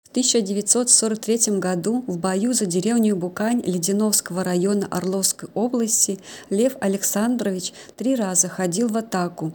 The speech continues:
увлекая личным примером бойцов. Лично уничтожил до тридцати солдат и офицеров противника.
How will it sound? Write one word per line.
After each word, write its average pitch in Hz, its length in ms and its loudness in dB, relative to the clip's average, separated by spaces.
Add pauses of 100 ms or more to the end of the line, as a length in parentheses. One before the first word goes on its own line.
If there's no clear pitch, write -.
(100)
увлекая 180 540 -2
личным 220 360 0
примером 180 520 0
бойцов. 175 640 0 (500)
Лично 202 500 -2
уничтожил 196 720 -2
до 175 160 -2
тридцати 190 540 -2
солдат 202 520 0
и - 60 -2
офицеров 214 560 -2
противника. 175 840 -2